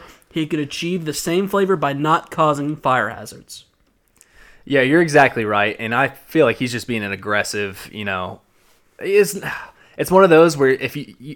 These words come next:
Speaker 2: if you just add emphasis to whatever you're doing, you think it makes it better, even though it's already shit to begin with.
Speaker 1: Right.
Speaker 2: Like, come on.
Speaker 1: You know, you go to the Japanese steakhouse, they make a little fire for you, gets everyone's pants a little wet, you know, increases the tip.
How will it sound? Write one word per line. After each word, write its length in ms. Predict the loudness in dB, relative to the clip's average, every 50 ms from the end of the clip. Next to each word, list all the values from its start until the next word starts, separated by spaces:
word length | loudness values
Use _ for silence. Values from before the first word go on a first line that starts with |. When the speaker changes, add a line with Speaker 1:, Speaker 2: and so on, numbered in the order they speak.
| -6
Speaker 2:
if 180 | -6 -6 -6 -4
you 80 | -6 -4
just 240 | -4 -4 -4 -6 -4 0
add 340 | 2 2 4 4 2 2 0 -4
emphasis 640 | -6 -6 -4 -4 -4 -4 -2 -4 -4 -4 -4 -8
to 80 | -6 -2
whatever 320 | 0 2 2 2 0 -2
you're 100 | -4 -4
doing, 380 | -4 -4 -6 -6 -4 -4 -6 -6
you 80 | -6 -8
think 240 | -6 -8 -6 -6
it 80 | -8 -8
makes 260 | -6 -6 -6 -6 -6 -8
it 140 | -8 -6
better, 320 | -4 -4 -4 -2 -2 -4 -4
even 260 | -6 -8 -10 -8 -6
though 120 | -6 -6 -6
it's 160 | -8 -10 -10 -6
already 280 | -4 -4 -2 -4 -6
shit 380 | -8 -10 -8 -6 -6 -6 -8 -10
to 80 | -10 -10
begin 280 | -10 -8 -8 -10 -10
with. 280 | -8 -6 -8 -8 -8 -8
Speaker 1:
Right. 260 | -8 -6 -6 -6 -8
Speaker 2:
Like, 160 | -12 -16 -14
come 220 | -8 -8 -8 -8 -8
on. 160 | -14 -18 -20 _ _ _ _ _ -12
Speaker 1:
You 80 | -8 -4
know, 80 | -2
you 180 | 0 0 0 4
go 120 | 4 4
to 60 | 4 4
the 80 | 2 0
Japanese 460 | 0 0 0 0 0 -2 -4 -4 -2
steakhouse, 380 | -4 -4 -2 -2 -4 -4 -4 -4
they 60 | -6
make 200 | -4 -4 -6 -4
a 40 | -6
little 140 | -6 -6 -6
fire 300 | -4 -2 -2 0 0 -2
for 200 | -4 -6 -6 -4
you, 300 | -2 -4 -4 -6 -6 -12 -20 -20 _ -20 -20 -20 -20 -20 -20 _ _ _ -4
gets 220 | -4 -2 0 2
everyone's 420 | 0 2 2 0 -2 -2 -4 -6 -8
pants 380 | -6 -2 -2 0 0 -2 -2
a 60 | -2
little 200 | -2 -2 -2 -2
wet, 320 | -2 -2 0 0 -2 -4 -6
you 160 | -10 -8 -8
know, 140 | -8 -8 -10 -10 -12 -14 -12
increases 640 | -10 -10 -10 -10 -8 -6 -6 -4 -4 -6 -8 -8
the 100 | -10 -12
tip. 380 | -10 -6 -4 -4 -4 -4 -8